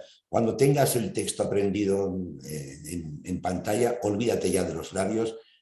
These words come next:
y mira a los ojos del intérprete". Porque claro, tú tienes que seguir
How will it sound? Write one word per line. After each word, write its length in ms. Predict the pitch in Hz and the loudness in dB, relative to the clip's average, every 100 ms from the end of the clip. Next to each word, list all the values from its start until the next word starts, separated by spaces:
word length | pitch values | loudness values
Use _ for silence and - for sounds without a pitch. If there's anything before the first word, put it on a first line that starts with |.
| - | -6
y 120 | 120 | 0
mira 320 | 117 117 110 | 2 4 6
a 40 | 98 | 6
los 240 | 90 - | 4 0
ojos 260 | 101 - - | -2 -2 -4
del 160 | 80 | -6
intérprete". 680 | 71 - - - - - - - - - - | -6 -8 -8 -8 -12 -14 -16 -18 -20 -20 -4
Porque 260 | 98 92 | -2 -2
claro, 240 | 92 151 117 | 2 2 2
tú 120 | - | 0
tienes 240 | 143 156 | 0 0
que 80 | - | 0
seguir 580 | - 95 104 85 - - | -2 -2 -2 -4 -6 -16